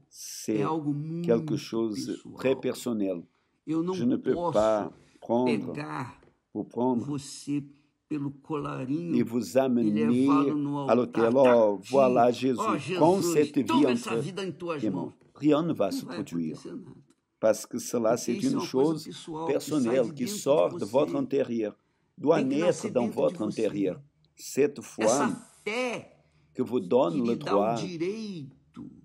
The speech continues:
Speaker 1: qui vous
Speaker 2: que
Speaker 1: donne
Speaker 2: lhe
Speaker 1: la
Speaker 2: dá a
Speaker 1: vision de
Speaker 2: visão de
Speaker 1: gagner,
Speaker 2: ganhar,
Speaker 1: va
Speaker 2: vai
Speaker 1: d'abord
Speaker 2: primeiro
Speaker 1: vous amener
Speaker 2: levá-la, levá-lo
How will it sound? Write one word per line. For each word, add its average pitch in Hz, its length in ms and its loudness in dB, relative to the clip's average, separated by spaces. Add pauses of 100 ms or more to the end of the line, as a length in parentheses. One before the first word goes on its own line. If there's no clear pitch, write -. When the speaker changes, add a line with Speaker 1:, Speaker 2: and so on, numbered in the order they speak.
(580)
Speaker 1:
qui 120 100 -6
vous 117 140 -2
Speaker 2:
que 113 60 -10
Speaker 1:
donne 147 260 6
Speaker 2:
lhe 135 100 0
Speaker 1:
la 117 140 4
Speaker 2:
dá - 40 0
a - 40 -4
Speaker 1:
vision 123 480 0
de 110 80 -4
Speaker 2:
visão - 0 -
de - 0 -
Speaker 1:
gagner, 98 400 0
Speaker 2:
ganhar, 196 500 -2 (1600)
Speaker 1:
va 113 380 2
Speaker 2:
vai 185 140 0
Speaker 1:
d'abord 120 580 2
Speaker 2:
primeiro 170 300 -4 (120)
Speaker 1:
vous - 140 -2
amener 123 420 2
Speaker 2:
levá-la, 156 500 -2
levá-lo 160 1080 -6